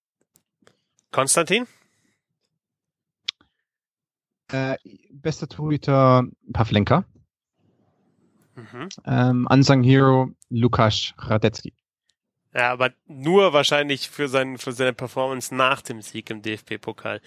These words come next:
Speaker 1: Das fand ich ja,
Speaker 2: Ja.
Speaker 1: also auch deswegen hat mir dieser D-F-B-Pokalsieg von Eintracht Frankfurt wirklich gefallen, weil man halt so, also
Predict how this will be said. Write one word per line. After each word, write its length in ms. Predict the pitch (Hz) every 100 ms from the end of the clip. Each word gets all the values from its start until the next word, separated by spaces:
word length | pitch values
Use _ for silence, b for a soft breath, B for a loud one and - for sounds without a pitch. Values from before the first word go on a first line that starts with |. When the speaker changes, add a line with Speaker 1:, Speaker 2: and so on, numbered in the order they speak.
| B B B
Speaker 1:
Das 140 | - 208
fand 140 | 302
ich 60 | 247
ja, 80 | - B
Speaker 2:
Ja. 120 | 175 -
Speaker 1:
also 160 | 170 - b _ -
auch 140 | 175
deswegen 560 | 208 226 - 170 190 160
hat 140 | 151
mir 300 | 175 208 180
dieser 440 | 147 139 139 135 - _ _ -
D-F-B-Pokalsieg 840 | 147 - 160 - - 139 135 139
von 100 | 143
Eintracht 240 | 135 131 127
Frankfurt 320 | 147 139 139
wirklich 280 | 139 143 -
gefallen, 400 | 120 - 139 165
weil 80 | 143
man 140 | 131
halt 140 | 135
so, 160 | - 143 b b b b -
also 200 | 127